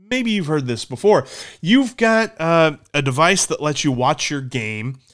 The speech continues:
live. You've got a device for your favorite television shows.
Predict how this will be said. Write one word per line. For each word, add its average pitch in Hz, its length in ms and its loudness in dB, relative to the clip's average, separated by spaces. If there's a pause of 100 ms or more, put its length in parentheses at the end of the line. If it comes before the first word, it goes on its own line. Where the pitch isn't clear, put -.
(260)
live. 113 540 -2
You've 156 240 -2
got 160 320 2 (220)
a 160 100 -2
device 156 440 2
for 156 400 2
your 131 240 2
favorite 160 560 -4
television 143 540 -2
shows. 156 480 2